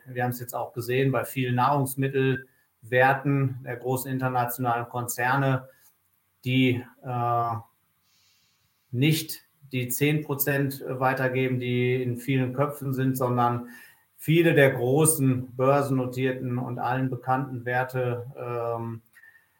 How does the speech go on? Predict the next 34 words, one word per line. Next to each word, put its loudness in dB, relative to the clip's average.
äh, -4
mit -6
denen, 4
die 0
wir 4
jetzt 0
letztens 0
dann 0
auch -2
gesprochen 2
haben 4
und -2
die -4
die -6
Quartalsberichte -4
vorgelegt -4
haben, -2
haben 0
eben -8
Preisanhebungen 2
von -2
zwanzig 2
Prozent -10
in -20
dem -14
letzten -10
Quartal -6
gehabt. -8
Ja, -4
also 0
grad, 2
äh, 4
auch 0
hier, 6